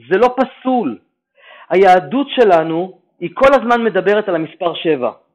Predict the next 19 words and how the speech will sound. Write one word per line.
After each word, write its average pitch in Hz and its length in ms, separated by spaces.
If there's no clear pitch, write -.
שבע 165 280
שבתות, 180 1000
שבת, 190 920
ל"ג 170 280
בעומר 175 640
זה 147 160
הרבה, 143 220
ספירה 160 300
של 170 220
הר-, 143 240
ש-, 143 380
שבע, 175 200
אה, 151 120
שבע 190 260
ספירות 175 360
כפול 165 240
שבע. 208 460
למה? 190 460
שש - 600